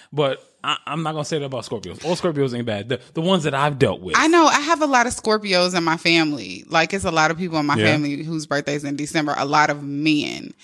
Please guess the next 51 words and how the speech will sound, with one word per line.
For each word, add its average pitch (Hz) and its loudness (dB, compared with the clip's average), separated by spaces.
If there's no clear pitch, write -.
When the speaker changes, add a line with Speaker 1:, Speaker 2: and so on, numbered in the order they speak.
Speaker 1:
I 226 4
got, 359 4
Speaker 2:
Like, 330 4
Speaker 1:
I - 4
got 349 4
Speaker 2:
a - 6
Speaker 1:
a - 6
Speaker 2:
lot 320 6
of 339 4
Speaker 1:
nephew 208 2
that's 143 2
Speaker 2:
men 160 4
Scorpios 147 0
are 127 -6
in 139 -2
my 135 -4
life. 80 -4
So - -6
I've 170 -2
ex-, - -8
been 160 0
experienced 143 -4
with 139 -8
them. 135 -6
Speaker 1:
Yeah. 240 2
Speaker 2:
My, 139 0
major-, 143 -8
we 285 4
get 370 6
along. 262 4
We 240 -4
get, 233 2
I 226 2
get 240 -2
along 208 2
with 180 -4
Scorpios 208 0
like 156 0
I 160 -4
get 165 2
along 160 2
with 151 -4
Geminis. 139 0
Speaker 1:
I'm, 135 2
I'm 123 -2
the 110 -2
complete 107 -2
opposite 104 -4
from, 101 -8
well, 107 -2
not, 95 -8